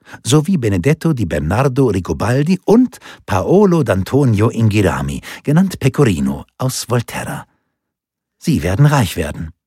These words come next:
nicht die Bürger von Volterra. Ob das der Grund für den Streit ist, der nun ausgebrochen ist, oder aber die allgemeine Gier, die den Menschen auszeichnet, ist nicht wichtig. Denn inzwischen regiert das Chaos.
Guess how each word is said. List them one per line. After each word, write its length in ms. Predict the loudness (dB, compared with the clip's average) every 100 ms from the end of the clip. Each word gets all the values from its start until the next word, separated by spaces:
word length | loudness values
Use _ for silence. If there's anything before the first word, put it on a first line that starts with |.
| _ 2
nicht 460 | 2 2 -6 -8
die 100 | -6
Bürger 500 | -2 0 0 -2 -6
von 240 | -8 -8 -6
Volterra. 460 | -8 -8 -10 -12 -16 -20 _ _ _ _ _ -18 -12
Ob 120 | -4
das 180 | -2 0
der 120 | -2
Grund 320 | -2 -2 -2
für 120 | -2
den 140 | -4 -2
Streit 400 | -4 -4 -4 -2
ist, 160 | -4
der 80 | -2
nun 160 | -2 -2
ausgebrochen 580 | -2 -4 -4 -4 -2 -2
ist, 280 | -2 -6 -12 -20 _ _ _
oder 280 | 0 2 2
aber 180 | 0 0
die 140 | -2
allgemeine 500 | -2 0 0 0 0
Gier, 380 | -2 -2 0 0
die 100 | -2
den 180 | -2 0
Menschen 360 | 0 -2 -4
auszeichnet, 760 | -4 -4 -2 -4 -4 -6 -6 -4
ist 220 | -4 -2
nicht 240 | -4 -6
wichtig. 380 | -10 -10 -12 -12 -16 -20 -20 _ _ _ -2
Denn 120 | 0
inzwischen 540 | 2 2 0 0 -2 -4
regiert 600 | -2 -2 2 0 0 -4
das 180 | -4
Chaos. 520 | -2 -2 -2 -4 -8